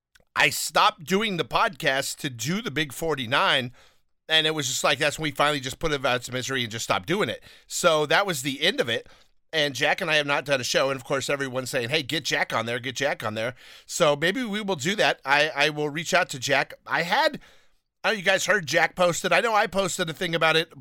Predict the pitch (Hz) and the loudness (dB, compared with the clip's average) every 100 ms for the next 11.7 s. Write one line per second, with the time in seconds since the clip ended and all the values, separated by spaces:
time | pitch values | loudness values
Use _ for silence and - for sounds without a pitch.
0 | - 147 151 143 156 165 151 147 165 147 | -4 0 0 -2 -6 -4 -4 0 0 2
1 | 151 131 123 139 120 135 135 139 131 123 | 0 -6 -4 -2 2 2 2 2 2 2
2 | 123 - _ _ _ _ _ _ 139 135 | -2 -10 _ _ _ _ _ _ 0 2
3 | 123 123 _ _ _ 131 160 165 147 151 | 2 -2 _ _ _ -2 -2 0 0 -2
4 | - 127 - 151 147 147 - 143 127 101 | -4 -10 -6 -2 0 -2 -6 -8 -8 -4
5 | 123 151 147 131 120 - - 110 90 240 | -4 0 0 0 -2 -8 -10 -4 0 2
6 | 381 131 113 339 - 117 120 90 90 - | 2 2 0 0 0 -2 -2 -2 -6 -14
7 | _ _ _ 131 120 117 110 117 131 147 | _ _ _ 0 2 2 -2 -4 -2 0
8 | 180 147 147 143 135 131 160 127 104 - | 2 4 4 4 2 0 0 0 0 2
9 | 135 143 110 131 190 175 143 104 117 101 | 2 0 -2 0 0 0 -2 -4 -8 -2
10 | 175 185 - - - 139 151 117 107 - | -2 -2 -8 -12 -2 0 0 -2 -4 -4
11 | 113 170 160 139 160 156 117 | -2 -2 -2 -2 0 0 -2